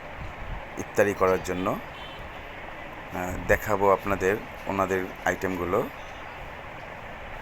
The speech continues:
শুরুতেই দেখাচ্ছি হালিম, এটা ওনাদের হালিম।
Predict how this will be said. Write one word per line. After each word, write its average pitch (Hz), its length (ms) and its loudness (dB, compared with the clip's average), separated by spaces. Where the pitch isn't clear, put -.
শুরুতেই 101 460 0
দেখাচ্ছি 101 520 2
হালিম, 95 360 4
এটা 101 160 4
ওনাদের 98 280 4
হালিম। 95 400 2